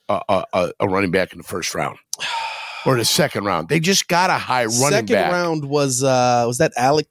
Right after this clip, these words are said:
Speaker 2: Pierce, or is he, is he Colts? Alec Pierce might be the
Speaker 1: Yeah.
Speaker 2: Colts. They got a, uh,
Speaker 1: Everybody seemed to get a running back, uh, out of the first round last year. Denver got one.
Speaker 2: Yeah, yeah, yeah.
Speaker 1: Remember, Denver got one. He ended up getting banged up.
Speaker 2: Is it
Speaker 1: But Atlanta got one,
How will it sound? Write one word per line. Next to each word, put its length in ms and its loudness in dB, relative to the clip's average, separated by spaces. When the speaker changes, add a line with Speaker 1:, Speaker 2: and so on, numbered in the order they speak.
Speaker 2:
Pierce, 480 0
or 80 2
is 140 0
he, 280 0
is 140 2
he 160 -4
Colts? 460 0
Alec 280 0
Pierce 300 0
might 160 -2
be 80 -8
the 100 -6
Speaker 1:
Yeah. 180 -4
Speaker 2:
Colts. 340 -2
They 140 4
got 240 2
a, 160 4
uh, 680 4
Speaker 1:
Everybody 560 2
seemed 360 2
to 80 0
get 160 2
a 40 2
running 420 0
back, 500 -2
uh, 200 -2
out 200 2
of 60 0
the 80 -2
first 360 -6
round 280 0
last 380 -4
year. 240 -8
Denver 380 2
got 300 -6
one. 100 4
Speaker 2:
Yeah, 60 4
yeah, 220 4
yeah. 80 4
Speaker 1:
Remember, 280 2
Denver 320 -2
got 160 -2
one. 120 -6
He 120 -4
ended 200 0
up 100 -4
getting 240 -6
banged 340 -8
up. 140 0
Speaker 2:
Is 160 4
it 180 4
Speaker 1:
But 100 2
Atlanta 540 2
got 400 0
one, 320 -4